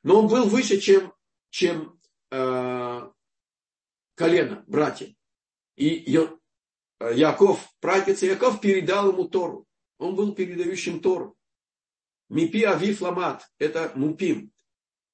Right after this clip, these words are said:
Хупим, Шело Ра Хупати, Вело Раити Эт Хупато. Он не видел моей хупы,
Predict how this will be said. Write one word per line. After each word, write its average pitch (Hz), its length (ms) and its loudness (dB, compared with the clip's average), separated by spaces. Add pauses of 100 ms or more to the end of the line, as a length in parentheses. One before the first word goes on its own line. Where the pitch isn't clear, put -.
Хупим, 214 800 4 (520)
Шело 190 520 4
Ра 208 340 2
Хупати, 185 800 -2 (320)
Вело 156 480 4
Раити 208 400 -2
Эт 208 180 -4
Хупато. 202 680 -2 (160)
Он 175 220 -4
не 175 100 -8
видел 180 340 0
моей 156 540 -2 (160)
хупы, 165 560 -8